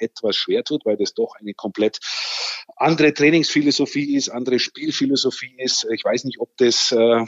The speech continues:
ja, zum F C Bayern München passt. Ähm, zu vielen deutschen Vereinen hat's eben nicht gepasst. Und deswegen wird es ein spannendes Thema sein, ob's dann, äh, einen Re-, Rekordtransfer gibt in Sachen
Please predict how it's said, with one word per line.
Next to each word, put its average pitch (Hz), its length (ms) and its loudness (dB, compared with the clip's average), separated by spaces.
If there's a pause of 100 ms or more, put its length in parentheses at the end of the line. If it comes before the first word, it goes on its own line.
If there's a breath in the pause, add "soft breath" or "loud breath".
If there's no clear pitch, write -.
(180 loud breath)
ja, 107 300 -2
zum 104 160 -8
F 107 160 -6
C 117 100 0
Bayern 107 260 0
München 110 280 -4
passt. - 580 -4
Ähm, 107 280 -12
zu - 120 -6
vielen 117 280 -2
deutschen 113 280 2
Vereinen 104 200 -2
hat's 101 160 -6
eben - 180 -10
nicht 127 200 0
gepasst. - 920 -4
Und 107 180 -4
deswegen 131 280 4
wird 147 160 4
es - 80 4
ein - 20 -2
spannendes 143 400 4
Thema 143 240 2
sein, 107 240 2
ob's - 560 -2
dann, 113 320 2
äh, 107 400 0
einen 113 260 4
Re-, 120 300 2
Rekordtransfer 143 1000 4
gibt 143 320 -2
in 123 300 -10
Sachen 117 400 -4